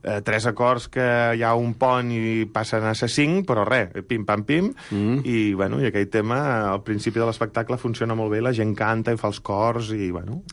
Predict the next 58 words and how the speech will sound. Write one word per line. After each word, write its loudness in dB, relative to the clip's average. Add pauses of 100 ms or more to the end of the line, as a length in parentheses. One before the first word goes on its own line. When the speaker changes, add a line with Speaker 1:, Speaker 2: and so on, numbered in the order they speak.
Speaker 1:
vull -6
dir -6
que -4
no, -4
no 2
ho 2
descarto. -2
Speaker 2:
La 2
teva 4
dona, 4
la 2
teva 2
parella, 0
també 0
canta. 0 (240)
Speaker 1:
Ella 2
Speaker 2:
De 0
fa 2
Speaker 1:
canta, 4
Speaker 2:
anys, -2
eh? 0
Speaker 1:
ella 4
canta 2
Speaker 2:
Ella 4
canta 4
Speaker 1:
i 2
Speaker 2:
molt 2
bé. 2
Speaker 1:
Ella 2
canta -4
molt -10
bé. -18 (220)
Ella 2
s'hi 2
dedica, 0
ella -2
és -6
cantant -4 (180)
professional, -2 (180)
clar. -6 (560)
Speaker 2:
Sí, -2
sí. 0
Speaker 1:
I, 2
i, 0
clar, 2 (100)
viure 2
amb 2
una 0
persona 0
que, 0
a 2
més 0
a 2
més, 2
es 0
dedica 2
a 0
això, 2